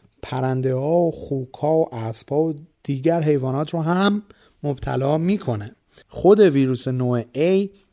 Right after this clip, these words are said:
بر اساس دو تا آنتی-، دو نوع از آنتیژن تقسیم بندی می‌شه. فرض کنید روی این ویروس ها میخ هایی وجود داره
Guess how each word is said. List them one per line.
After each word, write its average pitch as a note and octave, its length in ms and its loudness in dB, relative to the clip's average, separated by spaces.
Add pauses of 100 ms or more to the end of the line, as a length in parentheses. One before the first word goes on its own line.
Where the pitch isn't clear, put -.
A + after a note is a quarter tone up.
(260)
بر C3 180 4
اساس C#3+ 380 0
دو F3+ 240 2
تا F#3+ 360 0
آنتی-، B2+ 800 -4
دو D#3+ 140 4
نوع E3 420 2
از B2+ 360 -2
آنتیژن B2+ 960 -2 (600)
تقسیم B2+ 400 -4
بندی G#2 260 -6
می‌شه. F#2 260 -12 (760)
فرض G3 460 0
کنید F#3 320 0
روی F3 180 4
این E3+ 280 -2
ویروس B2+ 340 0
ها C#3+ 240 -2
میخ B2 460 -4
هایی D#3 320 0
وجود A2+ 360 -4
داره A2 480 -4